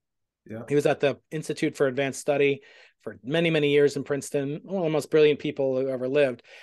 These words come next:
Speaker 2: He was actually the first guest on my podcast, Into the Impossible, where I've had, as you mentioned, Ben Shapiro, Rabbi David Wolpe,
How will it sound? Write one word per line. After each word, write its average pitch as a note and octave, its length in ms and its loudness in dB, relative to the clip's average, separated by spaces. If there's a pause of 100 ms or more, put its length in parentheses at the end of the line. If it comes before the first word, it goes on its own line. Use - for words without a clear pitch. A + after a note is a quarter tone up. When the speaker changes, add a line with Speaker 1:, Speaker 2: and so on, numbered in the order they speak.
(120)
Speaker 2:
He - 80 0
was C4 100 2
actually C#4+ 220 0
the F#3 60 2
first F#3 340 0
guest D#3 240 0
on C3 80 -4
my F3+ 180 -2
podcast, B2+ 600 -10
Into C#3+ 240 -4
the C3 100 0
Impossible, B2 640 -8 (600)
where C#3 180 4
I've B2+ 120 0
had, C3 340 -2
as B2+ 200 -4
you A#2 60 -8
mentioned, B2+ 280 -6
Ben G2 120 -12
Shapiro, E3 640 6
Rabbi B2 400 0
David G#2+ 280 -10
Wolpe, D#3+ 760 2